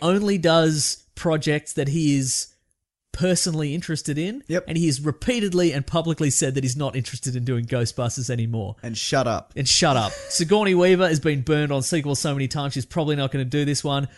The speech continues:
Speaker 1: Rick Moranis quit, uh, acting to look after his family full
Speaker 2: Yep.
Speaker 1: time. Um, Harold Ramis is dead. And
Speaker 2: Oh,
Speaker 1: he's
Speaker 2: Harold
Speaker 1: not
Speaker 2: Ramis is dead. Sorry. Ivan Reitman's
Speaker 1: Yeah.
Speaker 2: alive. Yeah.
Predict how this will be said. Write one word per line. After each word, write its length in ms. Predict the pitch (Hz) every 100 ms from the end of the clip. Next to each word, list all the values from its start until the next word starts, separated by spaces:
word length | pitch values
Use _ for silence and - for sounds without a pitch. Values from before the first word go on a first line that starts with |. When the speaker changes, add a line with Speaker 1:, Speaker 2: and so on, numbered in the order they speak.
| _ _
Speaker 1:
Rick 180 | 190 220
Moranis 680 | 175 165 156 156 151 - - _ _ -
quit, 300 | 202 180 - _ - _ _ _
uh, 480 | 143 139 135 131 131 127 139
acting 420 | 139 - 139 127
to 280 | 143 127 127 _ _ -
look 200 | 156 151
after 200 | 131 120
his 100 | -
family 320 | 165 175 165
full 200 | - 165
Speaker 2:
Yep. 160 | 147 147
Speaker 1:
time. 260 | 143 143 - _ _ _ _
Um, 400 | 131 139 139 135 -
Harold 260 | 180 156
Ramis 340 | 147 143 135 -
is 120 | 110
dead. 340 | - 151 151
And 100 | 127 143
Speaker 2:
Oh, 20 |
Speaker 1:
he's 100 | 131
Speaker 2:
Harold 220 | 220 196
Speaker 1:
not 160 | 208 226
Speaker 2:
Ramis 160 | 185
is 160 | 165 123 135 -
dead. 220 | 123 107
Sorry. 380 | 143 117 117 135
Ivan 220 | - 123
Reitman's 240 | 120 120 107
Speaker 1:
Yeah. 160 | 104
Speaker 2:
alive. 240 | 101 98 -
Yeah. 220 | - 107